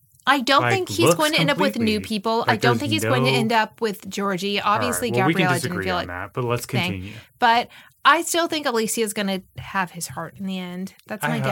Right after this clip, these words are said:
Speaker 1: guess.
Speaker 2: think so. And, you know, I hope that they have a beautiful future with beautiful little children together.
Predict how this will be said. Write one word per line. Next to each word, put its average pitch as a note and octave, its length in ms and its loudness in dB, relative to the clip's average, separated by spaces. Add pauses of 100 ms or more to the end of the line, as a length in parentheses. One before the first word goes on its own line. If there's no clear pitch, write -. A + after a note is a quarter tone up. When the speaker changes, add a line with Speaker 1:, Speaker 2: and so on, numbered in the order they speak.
(120)
Speaker 1:
guess. D#3 120 -6
Speaker 2:
think E3 160 -2
so. C3+ 520 -2 (480)
And, A#2+ 200 -4
you A#2 80 -2
know, A#2+ 440 -2
I A2 160 0
hope A2+ 340 -6
that A#2 140 -6
they A2+ 80 -6
have G#2+ 180 -4
a G#2 160 -4
beautiful F#2+ 500 -10
future G#2 540 -8
with F#2+ 180 -12
beautiful G2+ 400 -8
little F#2 200 -10
children E2+ 460 -16
together. E2+ 420 -16